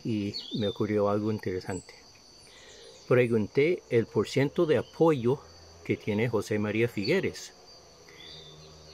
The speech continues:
Y la respuesta fue cien por ciento.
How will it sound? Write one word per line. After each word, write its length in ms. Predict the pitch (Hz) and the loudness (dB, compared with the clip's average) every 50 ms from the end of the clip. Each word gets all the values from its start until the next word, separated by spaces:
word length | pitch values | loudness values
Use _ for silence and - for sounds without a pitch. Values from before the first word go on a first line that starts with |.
| - - - | -10 -2 0
Y 100 | 120 127 | 2 4
la 80 | 165 | 4
respuesta 560 | 185 202 190 - - - 131 127 - - 175 | 4 4 2 2 4 4 4 4 4 2 2
fue 360 | 147 - 127 120 143 156 147 - - | 2 4 4 4 4 4 0 -4 -8
cien 420 | - - - - 127 123 170 202 190 | -10 -8 -4 0 2 2 4 4 4
por 200 | - 131 104 - | 4 4 4 4
ciento. 460 | - 214 269 294 - - - - | 4 4 4 4 2 -2 -4 -10